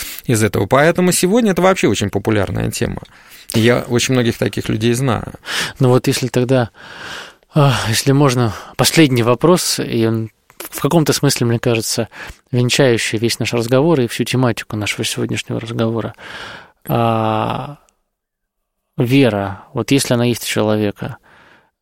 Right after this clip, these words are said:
Speaker 2: а, но он не понимает, зачем нужна церковь, что, а, он может обрести в церкви такого, чего не обретёт, имея веру даже,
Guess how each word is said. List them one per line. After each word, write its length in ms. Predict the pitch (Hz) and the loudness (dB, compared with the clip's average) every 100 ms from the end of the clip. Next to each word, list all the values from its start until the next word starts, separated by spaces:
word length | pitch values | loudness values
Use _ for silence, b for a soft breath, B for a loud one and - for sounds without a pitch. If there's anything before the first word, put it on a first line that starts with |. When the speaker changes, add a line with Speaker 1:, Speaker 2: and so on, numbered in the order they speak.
| - | -8
Speaker 2:
а, 600 | 143 117 120 117 - - - | -2 -2 -2 -2 -6 -8 -2
но 140 | 127 | 2
он 540 | 139 127 147 120 123 | 2 0 -4 -6 -2
не 220 | 123 135 127 | 2 2 0
понимает, 920 | - 120 123 135 147 127 - - - _ _ _ _ _ _ _ | 0 0 2 2 2 0 -2 -10 -18 _ _ _ _ _ _ _
зачем 300 | - 123 143 | -2 0 2
нужна 280 | 127 107 113 | 2 0 -2
церковь, 680 | - 110 92 - 113 - - B B B | 0 -2 -2 -6 -12 -14 -20 B B B
что, 680 | - - - 156 147 120 - _ - | -4 -2 2 4 4 2 -2 _ -8
а, 300 | 120 110 - _ | -4 -4 -4 _
он 240 | 127 120 | -2 2
может 300 | 117 127 117 | 2 2 2
обрести 360 | 113 117 120 - | 0 0 0 0
в 60 | - | 0
церкви 340 | 139 120 113 | 0 0 -2
такого, 800 | - 117 - 160 185 120 104 107 _ b b b b | 0 -2 2 4 4 2 -2 -4 _ b b b b
чего 280 | - - 127 | -2 2 4
не 120 | 120 | 4
обретёт, 520 | 117 117 117 - 175 - | 2 2 2 2 0 0
имея 400 | 143 110 104 98 | -2 0 0 0
веру 280 | 104 98 101 | -2 -2 -4
даже, 400 | 101 101 117 | -6 -6 -8